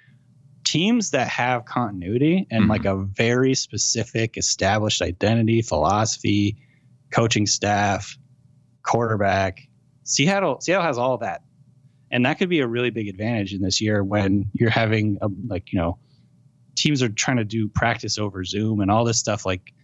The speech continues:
Speaker 1: having all that established, I guess, just continuity could be a huge, huge advantage and, and give them the, the type of edge that they really need. Because, yeah, we just don't know what the season is look like. There,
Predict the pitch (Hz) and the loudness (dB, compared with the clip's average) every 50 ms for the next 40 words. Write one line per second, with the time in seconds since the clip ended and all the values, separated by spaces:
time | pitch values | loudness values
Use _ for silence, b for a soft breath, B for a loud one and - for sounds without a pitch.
0 | b b b b - - 117 123 135 139 151 135 135 - - 87 110 117 123 117 | b b b b -6 -4 -2 0 0 0 0 0 -2 -2 -2 0 0 0 0 0
1 | 117 107 104 104 - - 98 - - - - 104 104 110 110 110 110 107 107 - | 0 0 0 0 -2 -4 -6 -6 -6 -6 -4 -2 -2 -2 0 0 -2 -2 -2 -2
2 | - - _ _ _ - _ _ _ _ _ - - 104 98 - 107 101 - - | -6 -8 _ _ _ -20 _ _ _ _ _ -16 -12 -12 -6 -4 -2 0 0 -2
3 | - - - - - - 107 95 92 95 98 101 92 90 87 85 82 90 - - | -2 -4 -6 -6 -4 -2 -2 0 0 2 2 2 2 2 2 0 -2 -4 -6 -12
4 | _ _ - - - 127 113 113 110 101 90 - - - 98 98 90 - - 85 | _ _ -4 0 0 0 2 2 2 2 0 0 0 0 0 0 0 0 0 0
5 | 90 80 80 78 80 76 73 80 80 - 90 - - 95 101 98 - 131 127 127 | -2 0 -2 -2 -2 0 -2 -2 -2 0 0 0 2 0 0 2 0 0 2 2
6 | 135 131 123 113 107 98 92 90 - _ - - - - 110 104 - - 92 85 | 2 2 2 0 0 -2 -4 -8 -12 _ -12 -8 -4 -2 -2 -2 -2 -4 -8 -6
7 | - - 92 95 90 - - 92 85 - 85 87 85 78 95 92 90 87 90 95 | -4 -2 -2 -2 -2 -4 -6 -6 -4 -2 -2 0 2 2 2 2 2 2 2 2
8 | 92 90 92 - - 127 117 110 - - - - _ _ _ b b b b - | 2 2 0 0 0 0 0 0 -4 -6 -12 -20 _ _ _ b b b b -2
9 | 156 139 95 95 107 101 113 120 131 131 - - 143 131 131 117 120 123 123 117 | 0 0 0 -2 -4 -2 0 0 2 0 0 0 0 0 0 0 0 0 0 0
10 | 117 113 120 110 - - 113 107 104 101 92 90 98 151 175 - 98 87 90 101 | 0 -2 -2 -4 -4 -2 -2 -2 -2 -4 -4 0 0 -2 0 0 -2 -4 -2 -2
11 | 110 113 | -2 -2